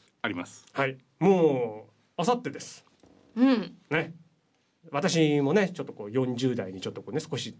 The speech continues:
Speaker 2: こう、若干馴染んだかしらぐらいのね、
Speaker 3: <laughs>
Speaker 2: ところですよ。
Speaker 3: いろんな人に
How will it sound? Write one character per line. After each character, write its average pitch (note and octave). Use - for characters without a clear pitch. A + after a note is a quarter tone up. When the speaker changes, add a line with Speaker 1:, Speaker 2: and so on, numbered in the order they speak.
Speaker 2:
こ -
う、 G2
若 E3+
干 F3+
馴 D#3
染 D#3+
ん -
だ A#2+
か -
し F#4
ら -
ぐ -
ら A#4+
い -
の G#4+
ね、 -
Speaker 3:
<laughs> -
Speaker 2:
と -
こ -
ろ -
で -
す -
よ。 -
Speaker 3:
い B3
ろ C#4
ん C#4
な C#4
人 D4
に G#3+